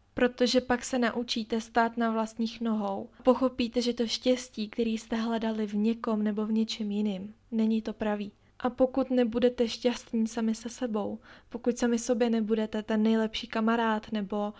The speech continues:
ten nejlepší partner, nikdo na světě vám s tím nepomůže. Zjistila jsem, jak silný je lidský vědomí, jak pouhýma myšlenkama a pouhým soustředěním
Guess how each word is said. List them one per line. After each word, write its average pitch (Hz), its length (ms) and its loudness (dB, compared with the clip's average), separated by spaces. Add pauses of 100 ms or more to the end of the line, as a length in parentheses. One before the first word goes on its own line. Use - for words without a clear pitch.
(260)
ten 220 200 2
nejlepší 214 920 -2
partner, 208 580 -2 (560)
nikdo 233 420 2
na 226 120 2
světě 226 360 -4
vám 220 160 -4
s - 80 -12
tím 226 160 -4
nepomůže. 214 520 -2 (760)
Zjistila 240 640 0
jsem, 220 420 -4 (200)
jak 220 380 -2
silný 240 560 0
je 214 100 0
lidský 214 400 -6
vědomí, 208 520 -4 (440)
jak 214 320 0
pouhýma 220 640 0
myšlenkama 226 840 -2 (300)
a 220 180 0
pouhým 226 340 2
soustředěním 208 960 -4